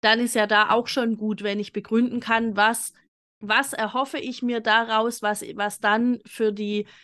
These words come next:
Kinder irgendwie taugt. Wenn ich jetzt zum Beispiel sage, ich möchte eine Fortbildung zum Thema Beißen in der Krippe machen, dann ist es für, für Träger relativ klar, warum wir das brauchen.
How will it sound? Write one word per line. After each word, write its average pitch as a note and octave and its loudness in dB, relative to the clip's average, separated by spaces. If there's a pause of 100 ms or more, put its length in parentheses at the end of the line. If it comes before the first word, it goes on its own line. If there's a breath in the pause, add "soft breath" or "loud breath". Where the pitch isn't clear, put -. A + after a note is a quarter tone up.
(140 soft breath)
Kinder B3+ 4
irgendwie A3 2
taugt. F3 0 (360)
Wenn G#3+ 0
ich A3+ -2
jetzt A#3+ -6
zum A3+ -2
Beispiel A3 0
sage, A3 0
ich G#3+ -4
möchte A3 -4
eine G3+ -4
Fortbildung A#3 0
zum A3 -4
Thema G#3+ 2
Beißen A#3 0
in A3 -2
der F#3+ -2
Krippe C4 -4
machen, C#4 2
dann G#3+ 0
ist A3+ -8
es - -8
für, G#3+ 2 (380)
für G#3+ 0
Träger B3 2 (320 loud breath)
relativ B3 -2
klar, A3 2
warum B3+ 0
wir A#3+ 0
das A#3 -4
brauchen. G3+ -4